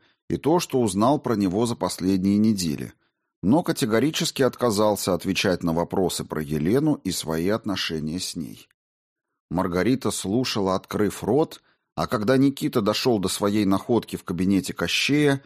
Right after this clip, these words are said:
сначала даже не поверила и переспросила несколько раз.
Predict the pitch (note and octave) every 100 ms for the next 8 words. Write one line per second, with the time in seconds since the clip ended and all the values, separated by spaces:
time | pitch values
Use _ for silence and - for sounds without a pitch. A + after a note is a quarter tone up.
0 | _ - - E2+ - E2+ G2+ F2 F2 F#2+
1 | G2 B2 D3 F3+ A#2+ D#2 B1 - _ _
2 | G2+ A#2 G#2 - G#2 F#2+ - C#3+ B2+ F2
3 | F2+ - - - F2 A#1+ - -